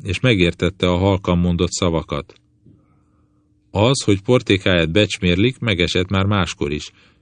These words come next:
De ki látott már valaha olyan hegyi abant, aki a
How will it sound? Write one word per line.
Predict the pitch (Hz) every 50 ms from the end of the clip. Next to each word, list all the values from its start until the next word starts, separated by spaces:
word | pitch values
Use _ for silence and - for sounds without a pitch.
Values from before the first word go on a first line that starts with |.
| _ _ _ _ _ _ _ _
De | - -
ki | - - - 185
látott | 185 139 95 92 - - 87 -
már | - 87 85 85
valaha | 104 117 110 95 85 95 98 95 - - -
olyan | - 131 123 107 90 85 82 85 87 -
hegyi | - - - - 107 90 87 87
abant, | 85 87 95 101 104 110 120 120 123 - - - - _ _ _ _
aki | - 95 - - 113 110
a | 107